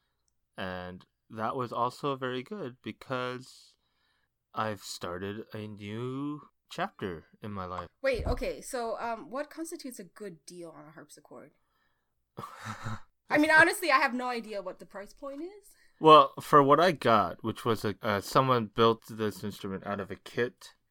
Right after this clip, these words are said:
Speaker 1: it's
Speaker 2: A D I Y harpsichord kit?
Speaker 1: Oh, yeah, those are very common.
Speaker 2: What?
Speaker 1: Yeah.
Speaker 2: I didn't know that.
Speaker 1: Yeah, those
Speaker 2: Huh.
Speaker 1: are very common.
Speaker 2: Okay.
Speaker 1: Um, and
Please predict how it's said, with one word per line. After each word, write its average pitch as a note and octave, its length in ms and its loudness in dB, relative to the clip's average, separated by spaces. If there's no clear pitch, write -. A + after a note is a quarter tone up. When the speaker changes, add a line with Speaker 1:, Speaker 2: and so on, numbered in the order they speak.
Speaker 1:
it's - 320 -2
Speaker 2:
A D#4+ 40 4
D D4+ 220 -2
I E4+ 180 6
Y C4 300 0
harpsichord D4 520 -6
kit? G4+ 200 -10
Speaker 1:
Oh, F#3 120 4
yeah, G3 380 10
those C3+ 260 6
are D3+ 140 4
very C3 300 2
common. A#2+ 500 0
Speaker 2:
What? - 340 -4
Speaker 1:
Yeah. D3+ 340 0
Speaker 2:
I D#4 40 -20
didn't D4 180 -14
know C4+ 140 -16
that. F#3 160 -20
Speaker 1:
Yeah, C#3+ 200 -6
those G#2 180 -4
Speaker 2:
Huh. B2 80 -4
Speaker 1:
are A2 40 -4
very A2+ 340 -2
common. F2 440 -10
Speaker 2:
Okay. - 140 -4
Speaker 1:
Um, A2 480 2
and A#2+ 400 -2